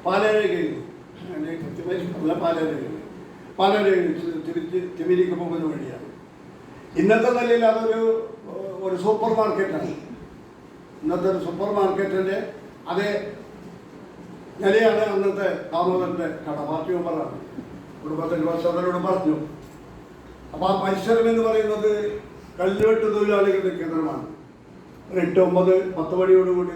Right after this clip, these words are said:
തൊഴിലാളികൾ ചായ എടുക്കാൻ വരും ദാമോദരൻ്റെ കടയിൽ. സ്ഥിരമായിട്ടുള്ള പരിപാടിയാണ്. ബാച്ച് ബാച്ചായിട്ടാണ് അവർ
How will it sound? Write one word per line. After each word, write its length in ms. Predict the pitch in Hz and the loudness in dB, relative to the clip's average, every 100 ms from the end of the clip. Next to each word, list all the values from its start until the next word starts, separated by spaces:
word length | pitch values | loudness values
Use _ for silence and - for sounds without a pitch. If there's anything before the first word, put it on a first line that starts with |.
| 170 | -6
തൊഴിലാളികൾ 540 | 170 180 185 180 175 156 - | -4 -2 0 -2 -4 -6 -8
ചായ 200 | 156 170 180 | -8 -4 -2
എടുക്കാൻ 260 | 170 160 160 | -2 -2 -2
വരും 160 | 156 151 | 0 0
ദാമോദരൻ്റെ 400 | 156 160 156 156 143 | 2 2 2 -2 -4
കടയിൽ. 280 | 135 120 131 - - - - - - - - - | -6 -8 -10 -16 -20 -20 -20 -20 -20 -20 -20 -4
സ്ഥിരമായിട്ടുള്ള 540 | - 202 214 214 202 190 | 2 4 4 2 2 2
പരിപാടിയാണ്. 560 | 196 196 190 185 160 - - - - - - | 4 4 6 4 2 -6 -10 -16 -20 -20 -10
ബാച്ച് 240 | 196 196 196 | -2 0 0
ബാച്ചായിട്ടാണ് 500 | 196 190 190 185 180 180 | 0 2 2 2 0 0
അവർ 120 | 170 | -2